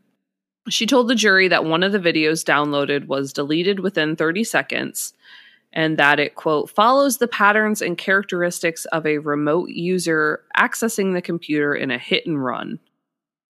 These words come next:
To me, it follows the characteristics of a fundamentalist Christian watching child sexual abuse materials and thinking,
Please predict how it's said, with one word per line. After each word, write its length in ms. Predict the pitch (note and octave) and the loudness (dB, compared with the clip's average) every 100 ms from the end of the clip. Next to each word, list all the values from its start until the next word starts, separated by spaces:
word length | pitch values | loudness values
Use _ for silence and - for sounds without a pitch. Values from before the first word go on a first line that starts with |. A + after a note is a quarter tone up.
| _ | _
To 220 | - - C4 | -4 2 4
me, 440 | C4+ C#4 B3 G#3+ | 6 6 6 6
it 200 | D#3+ F3+ | 4 2
follows 380 | G3+ F3+ F3 E3 | 2 4 4 0
the 100 | E3+ | -2
characteristics 800 | F3+ D#3+ D#3 D3 D3 - C#3+ - | 2 0 0 -2 -2 -4 -6 -4
of 180 | D3+ | -4
a 140 | - D3 | -2 -2
fundamentalist 800 | - D#3+ D3+ D3 D3 C#3+ C#3 - | 0 0 0 0 -2 -4 -6 -6
Christian 560 | - D#3+ - D3 C#3 | -4 -2 0 0 0
watching 580 | C#3 C3 C#3 D3 C#3 C3+ | -2 -2 -2 -4 -4 -6
child 380 | C#3 D3+ C3+ C3+ | 0 2 2 0
sexual 340 | C#3+ C3+ - | -2 -4 -4
abuse 400 | C#3 C3+ C#3+ C3+ | -6 -4 -4 -4
materials 640 | C#3 C3+ C3+ B2 B2 A#2+ B2 | -6 -4 -2 -2 -2 -2 -4
and 240 | C3+ C#3 | -6 -6
thinking, 420 | C3 C3 B2 B2+ | -6 -4 -4 -4